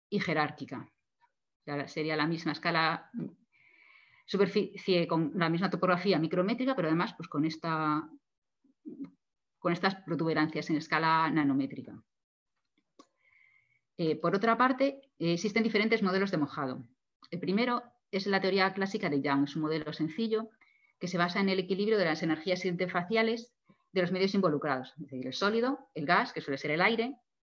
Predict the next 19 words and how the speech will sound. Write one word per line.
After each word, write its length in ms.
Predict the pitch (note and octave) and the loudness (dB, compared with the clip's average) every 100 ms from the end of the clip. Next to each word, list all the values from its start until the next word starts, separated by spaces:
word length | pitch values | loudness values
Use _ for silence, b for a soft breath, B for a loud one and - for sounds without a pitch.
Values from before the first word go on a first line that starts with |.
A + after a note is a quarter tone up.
| - | -6
y 120 | F3 | 0
el 80 | D#3 | 2
líquido. 420 | D3 C3+ A#2+ B2+ - _ _ _ _ _ _ _ B B B B | 2 0 -8 -10 -20 _ _ _ _ _ _ _ B B B B
Esta 220 | - G#3+ | 0 2
teoría, 500 | G#3+ G#3+ B3 C4+ - - | 6 6 6 4 2 0
eh, 280 | F#3 F3 F3+ | 2 2 2
no 100 | F#3+ | -2
es 80 | |
capaz 200 | - F#3+ | -2 0
de 60 | G#3 | 0
explicar 320 | G#3 F#3 F#3 | 0 -4 -2
el 80 | G3 | 0
comportamiento 480 | G3 F3 F3 F#3+ G3 | 0 -2 -2 0 0
de 60 | |
las 100 | F3 | -2
superficies 500 | F3 F3 F#3 F3+ F3 - | -2 -6 -4 -6 -8 -10
superhidrofílicas 880 | - F3 E3 E3 E3+ A#3+ B3+ C#4 - | -6 -4 -2 -4 -4 -4 -2 -4 -4
o 80 | - | -8
superhidrofóbicas. 1000 | F3 D#3+ D3 C#3+ C#3+ C#3+ C3+ B2+ - - | -6 -4 -4 -4 -4 -6 -6 -8 -14 -20